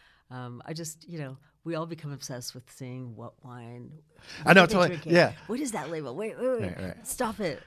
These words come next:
Speaker 1: Rewind.
Speaker 2: I do that too.
Speaker 1: <laughs>
Speaker 2: I do that too. I'm like, "Oh, okay." You know, um, <laughs> that's so funny. Um,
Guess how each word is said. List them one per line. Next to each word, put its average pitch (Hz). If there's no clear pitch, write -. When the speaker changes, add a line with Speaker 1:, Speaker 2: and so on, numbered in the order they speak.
Speaker 1:
Rewind. 220
Speaker 2:
I 143
do 156
that 143
too. 135
Speaker 1:
<laughs> -
Speaker 2:
I -
do 113
that 110
too. 110
I'm 104
like, 104
"Oh, 143
okay." 98
You 101
know, 92
um, 87
<laughs> -
that's -
so 87
funny. 82
Um, 123